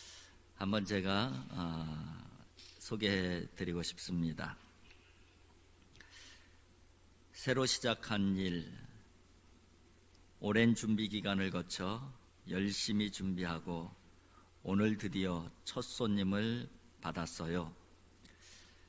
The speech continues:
처음 시작한다 했을 때 걱정하시던 친정시댁 부모님도 막상 준비 단계에선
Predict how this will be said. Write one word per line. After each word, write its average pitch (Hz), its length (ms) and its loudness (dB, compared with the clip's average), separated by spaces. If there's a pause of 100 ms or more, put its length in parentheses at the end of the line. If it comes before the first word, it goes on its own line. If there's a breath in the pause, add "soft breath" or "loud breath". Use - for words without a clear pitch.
(220 loud breath)
처음 131 420 0
시작한다 - 1300 -2
했을 95 380 0
때 92 420 -2 (280)
걱정하시던 95 1000 -2 (680 loud breath)
친정시댁 113 1120 0
부모님도 95 1040 0
막상 98 560 -4
준비 110 320 0
단계에선 95 720 -2